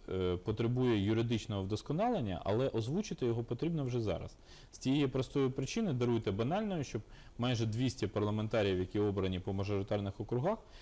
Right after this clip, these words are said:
вони теж для себе могли визначитись, що вони, е,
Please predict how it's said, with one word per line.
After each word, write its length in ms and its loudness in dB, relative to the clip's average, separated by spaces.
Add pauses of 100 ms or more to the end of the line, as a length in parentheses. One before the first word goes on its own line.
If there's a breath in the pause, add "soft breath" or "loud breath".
(160 loud breath)
вони 180 2
теж 220 0
для 120 0
себе 280 0
могли 300 2
визначитись, 640 0
що 160 -4
вони, 480 0
е, 420 -4